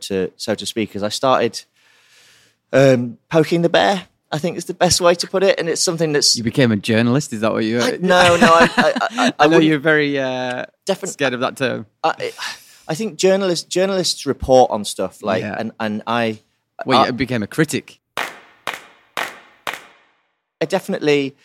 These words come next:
Speaker 1: crit-, critique the culture of beer. Um, I got a lot of things wrong.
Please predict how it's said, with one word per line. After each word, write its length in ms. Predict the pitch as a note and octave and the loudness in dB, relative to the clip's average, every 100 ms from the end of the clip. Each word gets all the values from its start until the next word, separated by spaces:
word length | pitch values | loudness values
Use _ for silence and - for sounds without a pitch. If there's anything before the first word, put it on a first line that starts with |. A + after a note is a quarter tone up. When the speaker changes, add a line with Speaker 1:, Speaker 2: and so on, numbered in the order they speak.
| _ | _
Speaker 1:
crit-, 340 | - D3+ _ | -6 -6 _
critique 340 | - D3 D#3 C#3+ | -14 -2 -2 -2
the 60 | |
culture 440 | C3+ C#3 C3+ - A2+ | -2 0 0 0 -2
of 160 | G#2 | -2
beer. 380 | - G2 F#2+ F#2 - _ _ | -2 0 0 -2 -6 _ _
Um, 320 | G#2 G#2 G2+ - | -6 -2 -2 -4
I 80 | C3+ | 0
got 160 | D3 | 2
a 20 | A#2 | 2
lot 100 | F#2+ | 0
of 80 | |
things 200 | - A#2 G#2 | -2 -8 -2
wrong. 480 | B2+ A#2 F#2 F2+ | 2 2 2 -8